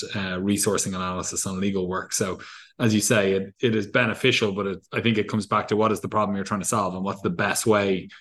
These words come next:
through technology, people, process to solve that. It, it'll certainly be interesting to see how, how, how that ecosystem evolves. And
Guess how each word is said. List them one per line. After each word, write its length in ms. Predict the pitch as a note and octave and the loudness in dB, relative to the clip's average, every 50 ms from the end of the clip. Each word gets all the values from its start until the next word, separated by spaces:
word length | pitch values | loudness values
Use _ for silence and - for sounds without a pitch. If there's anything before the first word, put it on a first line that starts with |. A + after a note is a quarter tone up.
| - _ _ _ _ _ D#3 C3+ - | -20 _ _ _ _ _ -8 -6 -2
through 260 | - - G#2 G2 F2+ | 2 2 2 2 2
technology, 600 | - A#2+ G#2 - B2 A#2+ A#2+ A#2+ A#2+ A2 G2+ G#2 | 0 -2 0 4 4 6 8 8 6 6 4 2
people, 280 | F#2+ - G#2+ G2+ G#2+ F#2 | 2 0 0 0 0 0
process 500 | - - G#2+ G2 - - G#2 F#2 - - | 0 0 0 0 0 -2 -4 -6 -6 -8
to 100 | - G2 | -6 -4
solve 400 | - - G2+ G2 G2+ G#2 G#2+ A2 | -2 -2 0 0 0 0 2 2
that. 300 | C3 C3 D#3 E3+ - - - - - - - - _ - | 2 2 2 2 2 0 -2 -2 -6 -12 -20 -20 _ -2
It, 140 | G#2 F#2+ G2 - | -2 -2 0 0
it'll 140 | G#2+ G2 F2+ | 0 0 2
certainly 300 | - - A2+ G2 G2 F#2 | 2 2 4 4 4 2
be 120 | F#2+ F#2+ | 0 0
interesting 340 | G2 G2 - - G#2 F#2 F2 | 0 -2 -2 -2 -4 -4 -4
to 80 | F#2 | -4
see 180 | - - G#2+ F#2+ | -4 -2 0 0
how, 260 | F#2+ G2 G2 G2 F#2+ - | 2 2 0 0 -2 -2
how, 280 | - G2 G2 G2 F#2+ F#2+ - _ _ _ | 0 2 2 2 2 0 -4 _ _ _
how 160 | - A2 G#2 | -4 -2 0
that 160 | G#2 G#2+ G#2 | 2 2 2
ecosystem 680 | G2+ G2+ G2 - G#2+ F#2 - - G#2 F#2+ - - G2+ G2 | 2 0 0 -2 -2 -2 -2 -2 -4 -4 -2 -4 -4 -4
evolves. 600 | F#2 F2+ A2 A#2+ B2+ A2+ G#2 G#2 G2+ F#2+ - - | -4 -2 0 0 2 2 2 0 -2 -4 -4 -4
And 160 | G#2+ G2 F2+ | -4 -4 -6